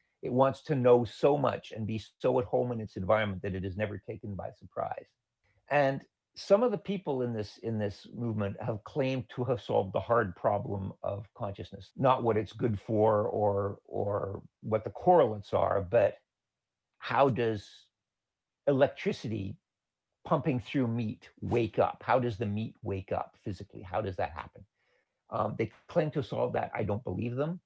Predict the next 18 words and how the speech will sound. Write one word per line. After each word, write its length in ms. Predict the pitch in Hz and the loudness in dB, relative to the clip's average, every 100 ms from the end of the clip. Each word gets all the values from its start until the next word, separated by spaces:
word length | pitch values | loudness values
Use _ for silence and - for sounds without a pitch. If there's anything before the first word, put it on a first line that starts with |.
| - | -4
from 140 | 110 | -2
what 160 | 98 98 | 2 2
I 120 | 90 87 | 2 0
read. 380 | 104 147 170 - | 2 4 0 -8
I 40 | 117 | -10
don't. 160 | 107 - - | -10 -12 0
What 180 | 143 139 | 2 4
they 140 | 131 | 4
have 380 | 117 135 180 180 | 4 2 2 0
convinced 580 | - 123 107 160 - - | -4 -4 -2 -4 -4 -6
me 120 | 135 | -4
to 100 | 110 | -2
do 380 | 95 104 113 - - _ _ - | -2 -2 -4 -6 -12 _ _ -2
is 260 | 127 127 - | 0 0 -2
to 180 | 156 131 | 0 2
rethink 680 | 113 123 180 - 139 139 117 | 2 0 -2 0 0 0 -4
my 160 | 113 | -4
take 360 | 104 127 110 | -4 -4 -4